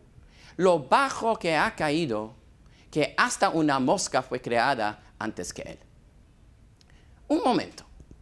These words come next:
¿Es el hombre el más grande de todos los seres creados,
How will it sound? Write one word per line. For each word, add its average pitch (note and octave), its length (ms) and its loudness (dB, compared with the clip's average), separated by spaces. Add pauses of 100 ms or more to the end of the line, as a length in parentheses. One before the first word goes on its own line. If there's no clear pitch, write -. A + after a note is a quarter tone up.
(480)
¿Es B3 200 0
el G#3 140 2 (100)
hombre C4+ 440 2
el G3+ 100 -2
más G#3 340 -2
grande D#3+ 420 -4 (500)
de G3 140 2
todos A#3+ 640 0
los F#3 140 -2
seres A#3 300 -2
creados, D3+ 720 -2